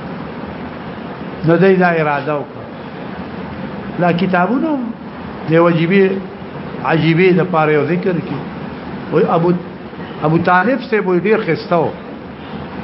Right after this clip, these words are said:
او دی لاړ. دی لاړ نو د دو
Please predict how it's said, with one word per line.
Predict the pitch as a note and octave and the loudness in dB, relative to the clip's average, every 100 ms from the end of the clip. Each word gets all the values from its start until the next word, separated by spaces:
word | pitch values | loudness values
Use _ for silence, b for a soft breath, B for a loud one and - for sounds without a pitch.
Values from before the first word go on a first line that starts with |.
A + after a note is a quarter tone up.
| - - - - - - | -10 -10 -10 -12 -12 -2
او | D#3 D#3 D3 | 2 4 4
دی | C3+ F3 F3 | 2 2 4
لاړ. | F3+ F#3 C3+ - - - - - - - - - - - - - - - - - - - - - - | 4 2 0 -6 -14 -16 -18 -16 -14 -12 -12 -10 -10 -10 -10 -10 -10 -10 -8 -8 -10 -10 -10 -8 -2
دی | D#3+ F3+ | 2 4
لاړ | F3 F#3+ G#3+ | 6 4 4
نو | G#3 F3 D3 - - - - - - - - - - - - | 2 0 -2 -6 -16 -14 -12 -12 -10 -10 -10 -10 -10 -8 -2
د | D3+ | 2
دو | F3+ F#3+ | 4 4